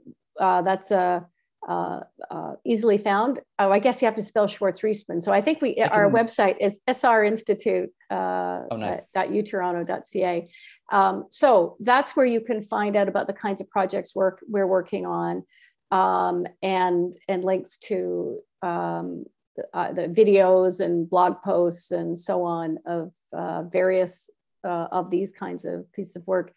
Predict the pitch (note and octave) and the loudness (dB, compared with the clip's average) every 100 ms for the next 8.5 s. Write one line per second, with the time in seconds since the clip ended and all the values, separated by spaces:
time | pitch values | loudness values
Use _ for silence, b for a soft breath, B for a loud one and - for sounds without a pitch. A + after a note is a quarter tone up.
0 | B B B _ G#3+ G#3+ G#3 G3+ G3+ F#3+ | B B B _ 2 4 4 2 0 -2
1 | F3 F3 F3+ F3 F3 F3+ F#3 E3+ F3 F3 | -2 -2 -2 -2 -4 -6 -6 -4 -4 -4
2 | G3 E3+ F3 E3+ F3 F3 E3+ F3 _ _ | -4 -6 -6 -10 -8 -6 -8 -10 _ _
3 | _ _ _ G#3 E3+ G3 F3 F3+ F#3 F3+ | _ _ _ -8 -8 -6 -2 -2 -2 -2
4 | F3+ E3+ - - - F3 F3 E3 E3+ E3+ | -4 -8 -16 -18 -10 -8 -8 -8 -8 -8
5 | - - E3+ E3 E3+ F3 F3 - F3 F3+ | -10 -10 -6 -4 -2 -4 -6 -12 -6 -4
6 | F3 E3 E3 E3+ E3+ E3+ E3+ E3 - E3+ | -2 -2 -4 -6 -4 -4 -4 -6 -8 -10
7 | E3+ E3+ - - F#3+ F3 D#3+ - F3 F3 | -8 -10 -8 -8 -10 -8 -10 -10 -12 -10
8 | E3+ - - - | -10 -10 -14 -20